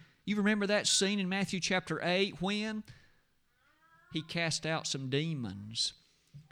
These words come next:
Now, they besought that they might ca-, be cast into that herd of swine, and the Lord prompted it to be so. And they ran violently down a hill and perished in the sea. I wonder, those that had the privilege of watching that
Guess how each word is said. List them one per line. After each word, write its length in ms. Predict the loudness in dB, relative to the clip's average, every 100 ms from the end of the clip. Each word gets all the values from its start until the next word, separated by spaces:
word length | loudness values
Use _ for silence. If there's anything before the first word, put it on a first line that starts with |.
| _ _
Now, 280 | 2 2 2
they 260 | 0 0 0
besought 720 | 0 0 0 2 2 0 -4
that 180 | -6 -2
they 120 | -2
might 300 | 0 -2 -4
ca-, 240 | -4 -2
be 160 | 0 -2
cast 440 | 0 2 2 0
into 200 | -2 0
that 160 | 2 4
herd 220 | 6 6
of 100 | 6
swine, 680 | 4 2 0 2 2 2 0 -6 -2
and 160 | 2
the 60 | 6
Lord 400 | 8 10 8 6
prompted 460 | 4 4 4 4 4
it 100 | 4
to 60 |
be 140 | 4 4
so. 560 | 2 -2 -4 -2 -2 -4 -14 -8
And 120 | 2
they 140 | 6
ran 300 | 8 8 8
violently 600 | 6 8 10 10 8 8
down 260 | 10 10 8
a 80 | 6
hill 360 | 4 2 2
and 140 | 2 10
perished 500 | 10 12 12 10 6
in 80 | 2
the 80 |
sea. 640 | 2 2 0 -2 -4 -8 -12 -16 _ _ _ _ _ _ _ -20 _ _ _ _ _ _
I 100 | -6
wonder, 380 | -2 -2 0 0
those 360 | 2 2 4 2
that 80 |
had 140 | 0 -2
the 40 |
privilege 480 | -2 0 0 0 -2
of 100 | -4
watching 520 | -6 -4 -4 -4 -4
that 580 | -4 -4 -6 -14 -16 -18